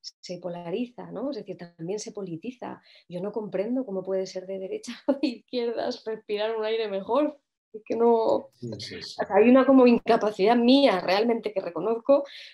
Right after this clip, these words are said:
Speaker 1: para comprender por, por, por qué un hecho científico, eh, ah, ti, ti, ti, es motivo de un enfrentamiento, ¿no? O sea, ¿por qué, por qué aspirar a vivir mejor?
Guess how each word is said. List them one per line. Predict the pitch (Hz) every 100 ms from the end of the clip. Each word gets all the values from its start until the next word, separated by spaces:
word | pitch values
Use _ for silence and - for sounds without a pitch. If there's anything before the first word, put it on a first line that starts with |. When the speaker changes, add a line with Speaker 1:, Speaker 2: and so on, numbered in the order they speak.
| _
Speaker 1:
para | 208 185 180
comprender | 185 180 175 180 214 311 277
por, | - 190 -
por, | 185 165 -
por | 175 175
qué | 208
un | 226
hecho | 233 233 226
científico, | 202 180 202 214 240 226 254 277 294 _ _ _ _ _
eh, | 190 185
ah, | 180 175 175 175 185 -
ti, | 208 -
ti, | 185
ti, | - -
es | 196 196
motivo | 208 208 214 233
de | 233
un | 202
enfrentamiento, | 196 190 180 180 175 285 285 185 170
¿no? | 233
O |
sea, | 277 233 202
¿por | 175 _
qué, | 208 214 220 220 220 _ _ _
por | - 185
qué | 185 214 214 220 220 214 _ _ _ _ _ -
aspirar | 202 - 202 208 226
a |
vivir | 214 196 220 220
mejor? | 190 151 - 214 254 302